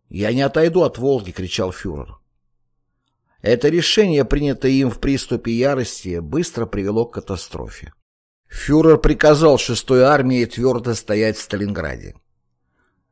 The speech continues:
Гитлер и сопровождавшие его офицеры штаба вернулись в Ставку двадцать второго ноября. Шел уже четвертый день наступления, и известия поступали катастрофические.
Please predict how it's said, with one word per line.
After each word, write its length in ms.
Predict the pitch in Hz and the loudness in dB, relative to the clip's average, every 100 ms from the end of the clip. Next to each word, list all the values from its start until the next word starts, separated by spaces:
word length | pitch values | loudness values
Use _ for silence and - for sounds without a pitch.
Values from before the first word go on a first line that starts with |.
| _ - | _ -14
Гитлер 500 | 95 170 170 110 90 | 2 4 4 -2 -4
и 160 | - | -8
сопровождавшие 880 | - - 110 120 113 135 131 - 110 | -8 -6 -2 -2 2 2 2 0 0
его 160 | 113 117 | 2 0
офицеры 480 | - 110 - 113 | 0 -6 -2 -2
штаба 460 | 110 - 139 135 110 | -2 -2 0 0 0
вернулись 520 | 98 110 113 120 104 | -2 -2 -2 -2 -4
в 60 | - | -6
Ставку 460 | - 131 127 - | -6 -4 -4 -4
двадцать 420 | 104 101 104 107 - | -4 -4 -4 -8 -8
второго 380 | 98 98 92 | -6 -4 -4
ноября. 500 | 92 92 80 65 - _ _ _ _ _ _ _ _ _ _ _ | -6 -6 -8 -10 -12 _ _ _ _ _ _ _ _ _ _ _
Шел 380 | - - 180 180 | -4 0 2 2
уже 240 | 147 156 | 2 0
четвертый 560 | - - 131 151 139 131 | -2 -4 2 2 2 -2
день 240 | 123 135 | 0 0
наступления, 960 | 131 120 - - 127 87 64 53 55 - _ _ - | -2 -4 -6 -6 -4 -4 -6 -12 -14 -18 _ _ -4
и 160 | 120 | -2
известия 540 | 127 143 175 - - 113 | 0 2 0 0 -4 -4
поступали 640 | 104 - 113 - 113 107 | -4 -6 -6 -2 -2 -2
катастрофические. 1200 | - 104 95 110 104 - 82 - - - - | -6 -12 -10 -6 -6 -8 -14 -12 -14 -16 -20